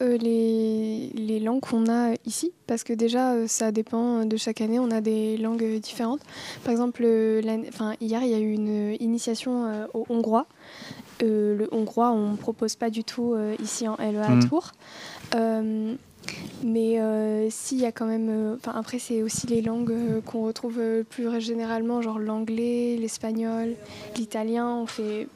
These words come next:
Speaker 1: ça, il y a, il y a des ateliers, euh, sur, euh, ces langues-là. Mais, euh,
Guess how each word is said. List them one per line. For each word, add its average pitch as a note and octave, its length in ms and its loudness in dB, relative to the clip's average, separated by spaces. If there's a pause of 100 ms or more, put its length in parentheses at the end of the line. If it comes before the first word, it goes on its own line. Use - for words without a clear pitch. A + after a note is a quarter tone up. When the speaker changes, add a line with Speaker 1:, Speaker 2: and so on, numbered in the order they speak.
(340)
Speaker 1:
ça, A#3+ 240 -2
il A3 80 0
y A3 80 0
a, A3+ 140 2
il A3+ 40 -2
y G#3+ 60 -2
a - 20 -4
des G#3 240 -4
ateliers, A3+ 480 -2
euh, G#3+ 220 -4
sur, G#3+ 320 -6
euh, G#3 80 -4
ces A3+ 160 -2
langues-là. A3 400 -2 (560)
Mais, A3+ 300 0
euh, A3 380 -2